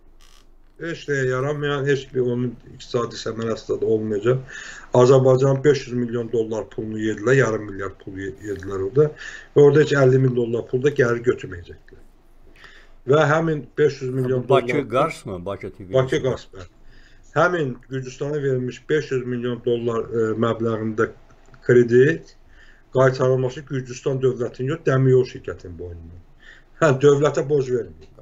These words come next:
Speaker 1: Və orada da yük daşımalar heç vaxt o səviyyəyə çatmayacaq ki, bunlar bu beş yüz milyon dollar versinlər.
Speaker 2: Hə də bu yol nə
Speaker 1: Və
Speaker 2: çıxamadan,
Speaker 1: tikinti
Speaker 2: çıxamadan
Speaker 1: işlərində,
Speaker 2: başlaya bilər də.
Speaker 1: tikinti işlərində. İlham Əliyevə məxsus şirkətlər həyata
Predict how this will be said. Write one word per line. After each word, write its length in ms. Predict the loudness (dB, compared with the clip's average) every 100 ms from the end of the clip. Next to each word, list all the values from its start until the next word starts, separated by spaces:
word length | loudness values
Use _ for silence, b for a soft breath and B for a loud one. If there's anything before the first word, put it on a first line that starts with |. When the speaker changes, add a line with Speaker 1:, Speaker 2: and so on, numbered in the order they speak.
| -20 -20 b b b b -2
Speaker 1:
Və 80 | 2
orada 360 | 4 4 2 0
da 60 |
yük 220 | -2 -8 -6
daşımalar 500 | -8 -6 -2 0 0
heç 140 | -2 -2
vaxt 120 | -2
o 60 | -2
səviyyəyə 440 | -4 -2 2 2
çatmayacaq 540 | 0 -4 -4 -4 -4 -6 -16
ki, 100 | -20 -20 b b b 2
bunlar 200 | 4 2
bu 80 | 0
beş 200 | 0 0
yüz 100 | -6
milyon 280 | -4 -4 -4
dollar 320 | -6 -6 -10 -8
versinlər. 180 | -6 -6
Speaker 2:
Hə 60 |
də 140 | -8 -8
bu 80 | -6
yol 140 | -6
nə 120 | -2 0
Speaker 1:
Və 60 | 2
Speaker 2:
çıxamadan, 400 | 0 0 -2 -2
Speaker 1:
tikinti 220 | -6 -6
Speaker 2:
çıxamadan 340 | -4 -2 -2
Speaker 1:
işlərində, 100 | -4 -8
Speaker 2:
başlaya 260 | -10 -12 -12
bilər 180 | -12 -12
də. 80 |
Speaker 1:
tikinti 340 | -10 -10 -8 -12
işlərində. 560 | -8 -10 -10 -14 -18 -20 -20 b b b b b b _ 2
İlham 300 | 4 4 4 2
Əliyevə 340 | 2 2 2 0
məxsus 340 | 0 -6 -12 -12
şirkətlər 480 | -12 -16 -12 -12 -12
həyata 260 | -14 -20